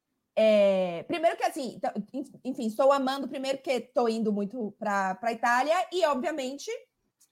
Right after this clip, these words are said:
ainda que eu sou correspondente de Paris, mas a gente não tem ninguém na Itália e eu tenho toda uma bagagem e uma relação com, com a Itália e os clubes italianos. Então, além das, da, das partidas em si,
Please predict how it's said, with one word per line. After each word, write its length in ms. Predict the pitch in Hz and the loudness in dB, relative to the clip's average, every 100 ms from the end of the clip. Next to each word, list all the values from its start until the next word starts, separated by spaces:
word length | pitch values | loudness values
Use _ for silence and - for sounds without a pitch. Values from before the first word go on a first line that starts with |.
| - | -2
ainda 280 | 240 247 | 0 2
que 120 | 247 247 | 2 2
eu 200 | 202 214 | 2 0
sou 160 | 214 | -2
correspondente 420 | 208 208 220 208 214 | -2 -2 -2 -4 -4
de 80 | |
Paris, 360 | 277 320 294 370 | -4 -2 -2 -4
mas 160 | 370 247 | -4 -4
a 60 | |
gente 180 | 220 202 | -4 -4
não 120 | 220 | -4
tem 100 | 220 | -2
ninguém 220 | 220 220 | -4 -2
na 100 | 220 | -4
Itália 320 | 262 403 254 302 | -6 -2 -2 0
e 380 | 571 - - 571 | -4 -6 -6 -6
eu 60 | |
tenho 260 | - 240 247 | -2 -4 -2
toda 240 | 240 226 | 0 0
uma 420 | 311 311 277 254 | 0 -4 -6 -4
bagagem 600 | 233 233 233 196 214 254 240 | 0 0 2 2 0 -2 -2
e 40 | |
uma 180 | 208 214 | -2 -2
relação 560 | 240 226 - 190 202 247 _ _ _ | -4 -6 -4 -2 -2 -6 _ _ _
com, 560 | - 226 208 202 208 202 | 4 6 8 6 4 0
com 260 | 196 233 214 | 0 2 4
a 100 | 233 | 2
Itália 300 | - 254 262 | 4 4 4
e 20 | |
os 100 | 427 | 0
clubes 240 | - 247 247 | -4 -4 -2
italianos. 640 | 294 311 247 170 160 - _ _ _ _ - | -4 -2 -2 -4 -8 -18 _ _ _ _ -4
Então, 580 | 285 - 302 392 220 170 | -2 2 2 2 0 -2
além 480 | - 247 254 302 359 | 0 2 2 0 -2
das, 260 | 254 240 226 | 0 0 -2
da, 420 | 190 208 196 185 180 | -2 -2 0 -2 -2
das 220 | 190 202 | -2 -2
partidas 460 | 202 202 226 202 | -6 -6 -2 0
em 100 | 196 | -2
si, 340 | 196 - 277 | -6 -8 -10